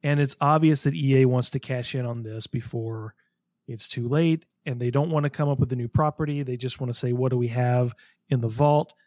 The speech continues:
Let's di-, let's dig this out, put some sheen to it."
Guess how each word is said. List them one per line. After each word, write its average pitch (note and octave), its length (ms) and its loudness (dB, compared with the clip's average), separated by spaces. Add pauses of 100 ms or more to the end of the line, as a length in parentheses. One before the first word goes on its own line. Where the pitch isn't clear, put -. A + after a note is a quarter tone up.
(140)
Let's C3 180 -2
di-, C#3+ 240 -4
let's B2+ 220 -2
dig B2+ 260 -4
this B2+ 220 -2
out, B2+ 240 -2 (240)
put D3 160 2
some C3 160 -2
sheen C3+ 380 2
to C3 180 6
it." B2 160 0